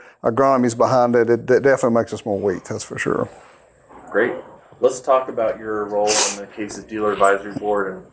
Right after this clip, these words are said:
Speaker 2: maybe talk <coughs> briefly about how you got involved with that, but, but also how that,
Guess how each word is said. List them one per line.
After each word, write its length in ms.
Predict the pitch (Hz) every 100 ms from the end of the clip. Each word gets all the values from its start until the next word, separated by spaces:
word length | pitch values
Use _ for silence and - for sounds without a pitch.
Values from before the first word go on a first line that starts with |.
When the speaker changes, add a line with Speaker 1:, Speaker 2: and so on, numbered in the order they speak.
| _ _ _ - -
Speaker 2:
maybe 180 | 113 107
talk 220 | - 120
<coughs> 180 | - 131
briefly 340 | 113 113 113
about 380 | 101 98 95 -
how 80 | 110
you 100 | 110
got 160 | 110
involved 280 | 104 101 101
with 80 | 101
that, 400 | 101 101 - -
but, 340 | 95 - -
but 80 | 107
also 640 | 104 110 - 101 98 95 -
how 560 | - 101 104 101 90 -
that, 360 | 95 92 -